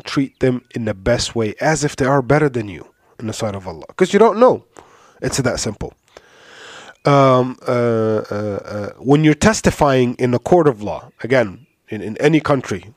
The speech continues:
Muslim or non-Muslim country, you're not allowed to lie or have a false, uh, false testimony. You're not allowed to. It's a major sin. Al-qawlu, uh, al-qawlu zur is, is a big deal in Islam. You're not supposed to.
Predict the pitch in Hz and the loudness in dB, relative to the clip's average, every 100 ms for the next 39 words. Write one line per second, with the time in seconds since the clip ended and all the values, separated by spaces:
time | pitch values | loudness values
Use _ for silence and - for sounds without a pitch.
0 | - 127 - 139 131 117 120 113 113 120 | -2 -2 0 -2 0 2 0 -2 -4 -4
1 | 110 139 131 110 92 120 117 113 139 123 | -2 -2 0 -4 0 0 0 2 2 2
2 | - - _ 110 107 117 113 113 110 - | -2 -12 _ -10 -6 -4 -2 -2 -4 -6
3 | 113 139 - _ _ _ _ _ _ _ | -4 -4 -6 _ _ _ _ _ _ _
4 | 95 95 82 76 - _ - - - - | -8 -6 -6 -8 -16 _ -20 -20 -16 -4
5 | 117 120 107 127 110 110 - 127 110 - | 0 0 0 -2 -4 -6 -2 0 0 -6
6 | - - 104 98 95 - 123 - - 127 | -12 -8 -8 -8 -8 -2 -2 -2 -4 -6
7 | - 110 92 - - - 123 123 147 135 | -6 -8 -8 -12 -14 -4 0 2 0 0
8 | 151 139 107 80 - 113 120 120 113 143 | -2 -2 -8 -10 -6 -4 -4 -4 -2 -2
9 | 92 _ _ _ _ _ _ _ _ _ | -2 _ _ _ _ _ _ _ _ _
10 | _ _ _ - - - 139 131 117 113 | _ _ _ -16 -10 2 4 4 2 0
11 | - 117 95 117 - 147 131 110 120 156 | -4 -6 -8 -6 2 4 4 2 4 6
12 | - 123 107 - 120 104 95 92 131 123 | 4 -2 -6 -4 -4 -4 -8 0 2 2
13 | 107 135 139 98 90 - 90 98 123 139 | 0 2 2 0 -8 -10 -10 -6 -2 -2
14 | 131 165 170 - - | -2 0 0 -2 -16